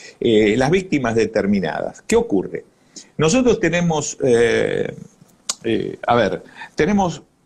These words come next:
víctimas que tienen un altísimo grado de vulnerabilidad. Muchas veces cuando los delincuentes de, criminales de comportamiento sistemático,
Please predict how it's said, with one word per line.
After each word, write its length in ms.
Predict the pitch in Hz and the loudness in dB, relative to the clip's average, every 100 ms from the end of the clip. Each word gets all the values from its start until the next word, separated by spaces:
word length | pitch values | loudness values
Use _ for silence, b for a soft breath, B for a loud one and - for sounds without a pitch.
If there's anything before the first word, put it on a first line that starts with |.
| _ _ | _ _
víctimas 880 | 143 160 220 - 214 208 190 - - _ _ _ _ _ | -4 -2 -2 0 0 0 -2 -6 -10 _ _ _ _ _
que 340 | 131 143 127 - | 0 0 -2 -2
tienen 240 | 190 180 | 0 2
un 160 | 170 151 | 0 0
altísimo 640 | 143 143 214 185 165 135 | 0 0 -2 0 0 0
grado 340 | 127 139 139 123 | 2 4 4 4
de 80 | |
vulnerabilidad. 840 | 107 101 98 90 87 92 - - - _ _ B B B B B - | 2 0 -2 -2 -2 -4 -8 -10 -14 _ _ B B B B B 0
Muchas 300 | 196 254 190 | 2 4 2
veces 260 | 202 196 | 2 0
cuando 300 | - 147 139 | -4 -2 0
los 160 | 127 123 | 2 2
delincuentes 600 | 120 120 139 185 175 147 | 0 -4 -4 -4 -2 0
de, 720 | 127 117 113 107 107 98 58 101 | 0 0 0 -2 -2 -4 -8 -4
criminales 460 | 123 139 175 175 | 0 0 0 2
de 100 | 139 | 2
comportamiento 720 | 113 113 110 110 123 143 143 117 | 0 -2 -2 -2 -2 -2 -2 -4
sistemático, 1040 | 107 - 120 135 104 - - - 53 - | -4 -2 0 0 -2 -8 -10 -6 -4 -6